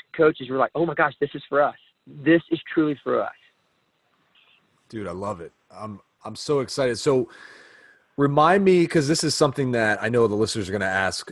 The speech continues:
Speaker 2: Um, so I know the dates aren't set in stone yet, but you have Denver in March, uh, March twenty-first, right? And then what are, what are the, some of the dates, or at least months, that you're gonna be in other areas? I know you mentioned Alexandria. That's kind of the one I'm super curious about. But what are the other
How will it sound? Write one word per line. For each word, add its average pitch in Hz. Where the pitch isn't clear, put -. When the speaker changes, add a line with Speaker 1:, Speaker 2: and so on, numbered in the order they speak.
Speaker 2:
Um, 90
so 143
I 135
know 160
the 147
dates 139
aren't 113
set 120
in 104
stone 110
yet, 95
but 110
you 110
have 107
Denver 143
in 123
March, 101
uh, 104
March 104
twenty-first, 95
right? 95
And 107
then 104
what 139
are, 151
what 156
are 160
the, 131
some 135
of 120
the 117
dates, 117
or -
at 131
least 139
months, 123
that 113
you're 107
gonna 113
be 113
in 104
other 101
areas? 98
I 104
know 117
you 120
mentioned 113
Alexandria. 101
That's 101
kind 104
of 90
the 101
one 98
I'm 92
super -
curious 95
about. 92
But 101
what 127
are -
the 131
other 104